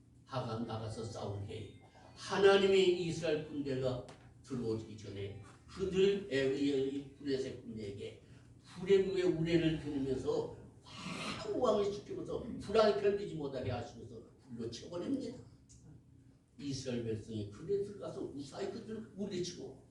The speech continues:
들어옵니다. 사무엘 너무나 감격했어요. 너무나 감격. 하나님 앞에 그들로 범한 죄 했을 때, 죄인 됐을 때는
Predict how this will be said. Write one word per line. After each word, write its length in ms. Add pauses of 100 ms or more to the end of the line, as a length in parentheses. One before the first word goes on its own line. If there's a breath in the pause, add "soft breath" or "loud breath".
(160)
들어옵니다. 400 (840)
사무엘 640
너무나 460
감격했어요. 640 (1120)
너무나 460
감격. 220 (1040 loud breath)
하나님 600
앞에 220
그들로 400
범한 340
죄 100
했을 300
때, 160
죄인 440
됐을 320
때는 340